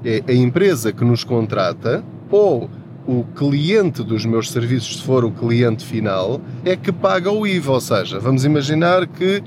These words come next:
eu cobro cem euros por um determinado trabalho. Eu cobro cem euros para mim, mais iva. E, portanto, o cliente vai pagar cem euros mais iva. E eu recebo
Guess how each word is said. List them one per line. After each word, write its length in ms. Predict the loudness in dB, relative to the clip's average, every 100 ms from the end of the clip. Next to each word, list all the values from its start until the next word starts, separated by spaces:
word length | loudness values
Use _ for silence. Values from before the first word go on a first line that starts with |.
| 0
eu 160 | 0 2
cobro 520 | 2 2 2 0 -2
cem 440 | -4 0 4 4 4
euros 420 | 4 4 2 -2
por 180 | -4 -2
um 60 |
determinado 1160 | 0 -2 0 2 4 4 4 2 0 0 0 -2
trabalho. 420 | 0 2 2 0 -8 -16 -8 -2
Eu 160 | 0
cobro 420 | 2 0 0 -4 -8
cem 260 | 0 4 4
euros 380 | 4 2 -2
para 260 | 0 2 4
mim, 340 | 6 4 4 0 -10 -16 -16 -16 -6
mais 560 | 0 2 4 2 0 0
iva. 440 | 2 4 2 2 -2 -14 -2
E, 120 | 0
portanto, 720 | 0 0 2 2 2 -2 -10 -10 -10 0
o 180 | 2 2
cliente 720 | 2 4 4 2 -2 -6 -6 -8 -14 -14 -6
vai 300 | 0 2 2
pagar 580 | 0 0 2 2 0 -4 -10
cem 320 | -6 0 4
euros 540 | 4 4 4 2 -2 -10 -4
mais 440 | 2 4 4 2
iva. 240 | 0 2 2
E 100 | 2
eu 140 | 2
recebo 680 | 0 -4 0 2 2 0 -4